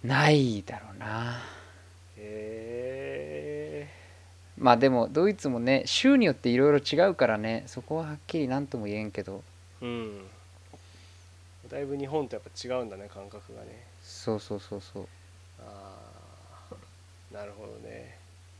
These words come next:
Speaker 2: まあ、なんか、て-、そういう文化があるっていうのを知ってさ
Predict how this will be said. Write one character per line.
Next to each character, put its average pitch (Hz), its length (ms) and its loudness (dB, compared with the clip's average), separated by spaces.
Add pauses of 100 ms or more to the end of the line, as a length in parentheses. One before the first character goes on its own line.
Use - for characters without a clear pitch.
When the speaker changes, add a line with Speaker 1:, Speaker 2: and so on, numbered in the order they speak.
(840)
Speaker 2:
ま 62 80 -18
あ、 60 40 -16
な 60 80 -16
ん 60 40 -18
か、 - 180 -20 (140)
て-、 - 180 -6 (320)
そ 139 240 -8
う 135 40 -4
い 139 460 -2
う 127 80 -12
文 151 240 -6
化 135 140 -2
が 120 100 4
あ 127 60 4
る 123 60 0
っ 117 40 -4
て 110 180 -14
い 107 40 -8
う - 40 -8
の 104 60 -14
を - 20 -16
知 - 80 -12
っ - 40 -18
て - 180 -16
さ 104 360 -10